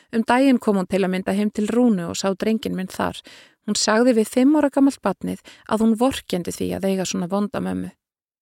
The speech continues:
Litla greyið fór að gráta og sagði, "Mamma mín er ekki vond." Hún ætlaði að halda áfram en Rúna stoppaði hana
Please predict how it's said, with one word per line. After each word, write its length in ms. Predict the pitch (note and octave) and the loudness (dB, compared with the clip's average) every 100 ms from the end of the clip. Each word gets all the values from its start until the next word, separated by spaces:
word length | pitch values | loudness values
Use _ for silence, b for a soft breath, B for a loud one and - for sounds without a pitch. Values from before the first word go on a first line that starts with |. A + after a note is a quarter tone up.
| _ _ _ - | _ _ _ -6
Litla 240 | A3+ - | -4 -4
greyið 340 | G3+ G#3+ G#3+ G3 | -4 -2 0 -2
fór 200 | A3 G#3+ | -6 -8
að 60 | A#3 | -4
gráta 360 | A#3 B3+ G#3 | -4 -4 -6
og 80 | F#3+ | -4
sagði, 280 | - G3+ G3 b b b | -4 -4 -6 b b b
"Mamma 260 | C4 C4+ C4 | 2 4 6
mín 220 | B3+ C4+ | 6 4
er 80 | A#3+ | 2
ekki 160 | G#3+ G#3+ | -2 -2
vond." 480 | A3 F#3+ _ - _ _ _ _ _ _ _ _ _ _ - | -2 -2 _ -20 _ _ _ _ _ _ _ _ _ _ -6
Hún 140 | G#3+ | -2
ætlaði 320 | G#3 - G#3 G3+ | -2 -2 -2 -2
að 100 | G3+ | -2
halda 220 | A3 - A#3 | -4 -2 -2
áfram 340 | F4 - F3 F#3+ b b b | -2 -2 -6 -6 b b b
en 120 | G3 | -2
Rúna 240 | A3+ A#3+ G#3 | 2 2 0
stoppaði 500 | - C4 - F#3 E3+ | -2 -4 -2 -2 -2
hana 240 | F3+ F3 | -4 -8